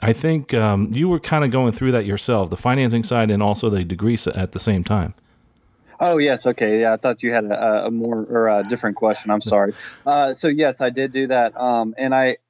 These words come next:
Speaker 2: one thing I really like about, um, what he's saying here, uh,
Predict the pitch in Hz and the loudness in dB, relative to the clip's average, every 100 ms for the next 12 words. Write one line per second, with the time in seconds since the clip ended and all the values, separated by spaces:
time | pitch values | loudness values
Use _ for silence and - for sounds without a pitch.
0 | - 131 143 160 170 147 117 117 123 117 | -8 -2 0 0 0 2 2 2 2 2
1 | 120 123 113 104 101 - 117 107 101 98 | 2 0 0 2 0 -4 -4 -2 -2 -4
2 | _ _ _ _ - 127 117 123 117 123 | _ _ _ _ -4 -2 0 0 0 0
3 | 120 120 113 107 107 104 - 113 104 101 | 2 0 0 2 2 0 -6 -2 2 2
4 | 98 | 0